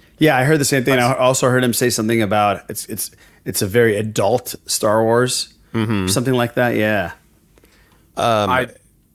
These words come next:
Speaker 2: oh, go ahead,
Speaker 3: I'd,
Speaker 2: Keith.
Speaker 3: I'd love it to be true, but seeing as how we're gonna get, um, Acolyte in
Speaker 1: Acolyte.
Speaker 3: June,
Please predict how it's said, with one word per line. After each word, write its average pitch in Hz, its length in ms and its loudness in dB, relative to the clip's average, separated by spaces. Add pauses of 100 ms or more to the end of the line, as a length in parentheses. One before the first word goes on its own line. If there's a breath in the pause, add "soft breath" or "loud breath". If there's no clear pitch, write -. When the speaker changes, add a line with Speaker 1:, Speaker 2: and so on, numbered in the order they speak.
(300)
Speaker 2:
oh, 156 100 0
go 123 120 2
ahead, 101 200 -2
Speaker 3:
I'd, 135 120 -2
Speaker 2:
Keith. 135 220 -6 (220)
Speaker 3:
I'd 139 220 0
love 135 260 0
it 143 80 -12
to - 100 -12
be 117 100 -6
true, 101 400 -8
but 92 300 -12 (880)
seeing 190 400 -6
as 165 100 -6
how 139 140 0
we're 123 100 0
gonna 117 140 -4
get, 104 340 -6 (100)
um, 92 520 -8 (240)
Acolyte 113 520 -4
in 104 180 -18
Speaker 1:
Acolyte. 101 400 -8
Speaker 3:
June, 104 480 -6